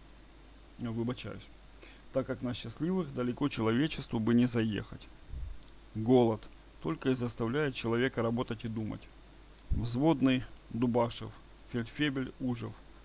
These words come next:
полуротный Балашов, ротный командир Краснопольский, командир бригады полковник Риалковский, начальник бригады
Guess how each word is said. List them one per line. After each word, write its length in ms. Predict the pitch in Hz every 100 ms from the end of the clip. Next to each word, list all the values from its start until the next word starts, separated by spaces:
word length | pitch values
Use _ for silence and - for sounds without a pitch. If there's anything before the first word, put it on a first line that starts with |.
| -
полуротный 560 | 123 123 131 151 - 123
Балашов, 580 | 113 117 120 - 110 101 - - - - - -
ротный 320 | 120 151 160
командир 500 | 131 127 127 120 123
Краснопольский, 920 | 117 120 123 127 117 - 113 - 110 104 - - - -
командир 380 | - 117 113 113
бригады 560 | 107 110 107 143 135 135 113 - - - -
полковник 640 | 113 113 139 143 131 123 -
Риалковский, 840 | 120 131 123 113 113 110 - - 104 - - - - - - - - - - - - - - - - - - - -
начальник 600 | - 117 - 156 143 139 131 - - - 104 - - -
бригады 640 | - 107 113 120 143 135